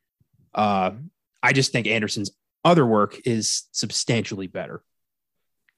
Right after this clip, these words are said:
And that's just, you know, there's a lot of eights here, a lot of eights. And I have to kind of justify,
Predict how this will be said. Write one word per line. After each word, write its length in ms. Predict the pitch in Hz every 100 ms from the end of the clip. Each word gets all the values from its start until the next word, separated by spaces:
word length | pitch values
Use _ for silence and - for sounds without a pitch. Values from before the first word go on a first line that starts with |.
| -
And 180 | 117 120
that's 260 | 120 -
just, 260 | - 127 -
you 60 |
know, 300 | 110 110 107 _ -
there's 260 | - 147
a 40 | 151
lot 180 | 170
of 60 | 175
eights 280 | 147 - -
here, 240 | 104 76 _ _ _
a 60 | 123
lot 180 | 123 135
of 100 | 135
eights. 460 | 120 87 - - _ -
And 360 | 120 113 113 -
I 100 | 120
have 140 | 131 -
to 80 |
kind 200 | 143 127 127
of 200 | 117 - - - _ _ _ _ _ 131 139 - - 143
justify, 760 | - 147 - 156 143 131 123